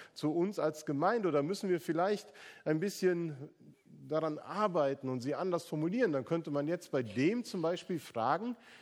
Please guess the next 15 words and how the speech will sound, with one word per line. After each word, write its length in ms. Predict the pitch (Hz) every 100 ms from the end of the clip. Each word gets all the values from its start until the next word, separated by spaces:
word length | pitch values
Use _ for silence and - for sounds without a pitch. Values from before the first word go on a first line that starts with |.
| - -
warum 520 | 98 123 180 190 214
haben 200 | 170 185
wir 120 | 165 151
eigentlich 220 | 151 -
die 140 | 147
Einschränkung 920 | - 120 170 180 170 190 190 208 220 - - - -
mit 140 | 143 147
dem 260 | 160 165 151 - -
ganzen 360 | - 156 156 170
Herzen? 600 | 151 214 240 - - 78 _ _ _ - - - _ _ _ _ _ _ _ _ -
Warum 300 | 139 175 196
nicht 180 | 175
auch 160 | 165 160
den 160 | 156 127
Verstand? 720 | 127 107 240 208 113 -